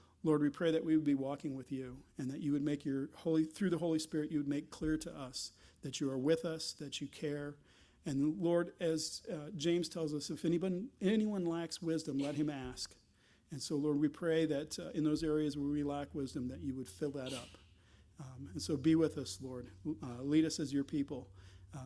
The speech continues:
as a church and as individuals, as families, um, a-, as you see fit.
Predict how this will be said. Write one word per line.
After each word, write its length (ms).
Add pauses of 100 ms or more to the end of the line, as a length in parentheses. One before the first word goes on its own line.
as 160
a 60
church 540
and 120
as 140
individuals, 640
as 140
families, 680 (580)
um, 400 (320)
a-, 160
as 280
you 100
see 240
fit. 320